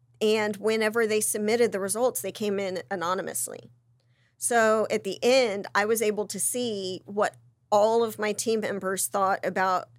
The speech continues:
everything from my professionalism to leadership style to communication, everything. And some people didn't, like,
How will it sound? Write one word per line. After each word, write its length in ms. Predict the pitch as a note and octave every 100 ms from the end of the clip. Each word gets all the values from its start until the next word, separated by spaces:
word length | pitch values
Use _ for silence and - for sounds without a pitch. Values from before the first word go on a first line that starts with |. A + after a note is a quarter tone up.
| _
everything 640 | A3 A3 A3 G3+ G#3 F3 G3
from 340 | - G3+ G3+
my 460 | F#3 F#3 F3 F3 G#3 - - _
professionalism 840 | - - C4 B3+ B3 A#3 A3+ A#3 A#3
to 100 | G3
leadership 580 | A3 B3 A#3 - A3+
style 460 | - - A3 A3+ A3
to 100 | G#3+
communication, 960 | - E3+ - - B3+ B3 B3+ A#3+ A#3 -
everything. 540 | G#3 G3+ G3 - A#2+ - - _ _ _ _ -
And 460 | A#3 A3+ G#3+ G#3+
some 280 | - A#3 B3
people 320 | C4+ C#4+ C#4
didn't, 420 | A3 A3+ - A3 G#3
like, 280 | F#3+ -